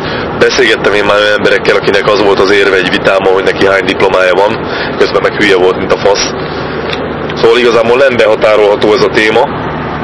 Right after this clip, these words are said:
ennyire, de én azt mondom, hogy vannak jelek, amire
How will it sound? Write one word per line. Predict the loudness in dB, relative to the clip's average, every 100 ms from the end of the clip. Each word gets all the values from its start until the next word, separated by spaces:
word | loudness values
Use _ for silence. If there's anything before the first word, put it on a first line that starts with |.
| -8 -8 -8 -8 -8 -8 -8 -8 -8 -8 -2 0
ennyire, | 2 2 2 0 -4 -8 -8 -8 -8 -8 -8 -6 0
de | 2
én |
azt | 2 0
mondom, | 0 0
hogy | 2
vannak | 2 2 2
jelek, | 2 2 0
amire | 0